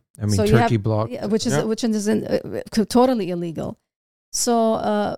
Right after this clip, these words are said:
Speaker 2: bottom line, I think when you don't stand up for yourself, when you don't stand next to your, uh, you know, uh, the right side of history, you don't know how to protect your rights, you don't know how to speak up for your rights or fight for your rights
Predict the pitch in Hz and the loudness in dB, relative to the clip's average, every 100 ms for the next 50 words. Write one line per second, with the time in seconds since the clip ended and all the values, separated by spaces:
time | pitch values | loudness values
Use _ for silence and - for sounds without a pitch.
0 | - - 202 190 226 262 240 220 196 190 | -10 -4 2 4 4 4 2 2 2 0
1 | 202 185 - 214 196 190 190 185 185 196 | 0 -2 2 2 4 4 6 6 6 4
2 | - - 190 175 175 185 - 185 175 170 | 2 -2 -2 -2 -2 -4 0 4 4 2
3 | - 156 170 - 175 175 170 180 175 - | 0 0 -2 -4 -2 0 2 0 0 0
4 | 185 175 170 - - - 175 165 170 165 | 2 4 2 0 -4 -2 0 2 2 0
5 | 165 - - 190 170 160 175 - - - | -2 -2 0 0 0 -2 -2 -4 -6 -12
6 | - 185 180 180 - 190 175 165 185 - | -10 -4 0 0 0 0 0 0 0 0
7 | - 160 160 180 185 180 180 175 196 190 | -2 -2 -2 -2 -2 0 0 -2 -2 0
8 | 180 180 170 - - 185 196 190 - 175 | 2 0 -2 -6 -4 -2 0 -2 -2 -2
9 | 165 156 170 - 190 185 180 175 180 - | 0 -2 -4 -4 -2 0 0 0 -2 -4
10 | 196 190 190 - 175 165 165 170 185 - | -2 0 -2 -2 -2 -2 -4 -4 -6 -2
11 | - 262 - 190 156 147 151 185 - | 0 0 -2 -4 -2 -4 -4 -6 -8